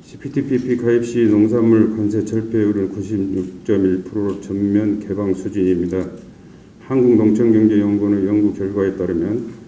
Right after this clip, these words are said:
협정 가입 시 농업 분야 피해액은 매년 팔백오십삼억에서 사천사백억 원에 달한다고 합니다.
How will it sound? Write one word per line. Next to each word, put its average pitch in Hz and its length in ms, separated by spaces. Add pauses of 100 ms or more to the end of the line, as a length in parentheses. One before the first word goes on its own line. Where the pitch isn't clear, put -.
(300)
협정 120 380
가입 107 260
시 104 200
농업 101 320
분야 101 260
피해액은 95 480
매년 95 560
팔백오십삼억에서 104 1120
사천사백억 113 840
원에 98 420
달한다고 92 580
합니다. 87 440